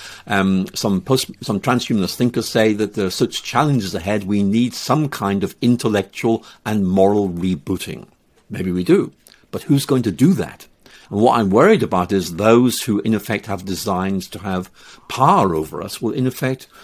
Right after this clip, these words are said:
reboot us with their own agendas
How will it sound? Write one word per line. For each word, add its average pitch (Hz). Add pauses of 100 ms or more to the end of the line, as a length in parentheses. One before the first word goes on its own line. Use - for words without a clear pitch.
(140)
reboot 113
us 123
with 117
their 113
own 113
agendas 101